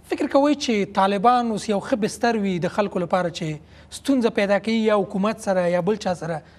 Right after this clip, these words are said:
او، آه، طالبانو خوا ته ولاړ شي، ټوپک واخلي، په هغه کې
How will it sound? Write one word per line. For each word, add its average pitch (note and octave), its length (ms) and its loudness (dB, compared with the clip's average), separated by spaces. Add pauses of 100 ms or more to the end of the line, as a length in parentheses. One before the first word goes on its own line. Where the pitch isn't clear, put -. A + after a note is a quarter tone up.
(260)
او، F#3+ 100 2
آه، F3+ 640 -8 (140)
طالبانو F#3+ 480 2
خوا F#3+ 160 2
ته F#3+ 80 0
ولاړ G3 240 4
شي، F3+ 120 -6 (460)
ټوپک A3 440 2
واخلي، F#3+ 340 -2 (100)
په - 240 -6
هغه G3+ 160 0
کې A#3 80 2